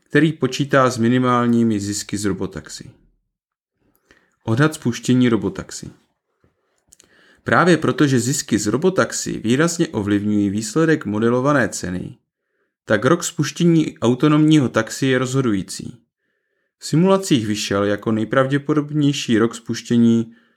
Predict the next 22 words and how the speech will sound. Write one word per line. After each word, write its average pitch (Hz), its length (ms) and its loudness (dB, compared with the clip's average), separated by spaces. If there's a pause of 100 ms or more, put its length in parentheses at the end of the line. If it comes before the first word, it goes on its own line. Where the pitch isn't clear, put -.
(140)
rok 110 180 -4
dva 110 120 2
tisíce 107 400 -4
dvacet 107 280 -2
čtyři. - 400 -10 (840)
Ale 101 160 2
také 110 580 2 (140)
při - 300 -8 (420)
devíti 123 460 0
procent 123 500 0
simulací 110 680 0
vyšlo 110 300 -2
spuštění 120 680 0
až 123 140 -10
po 147 160 0
roce 131 260 -2
dva 113 120 2
tisíce - 380 -10
dvacet 113 320 -6
šest. - 440 -10 (2250)
Vlastní 107 380 2
parametry. 107 640 -2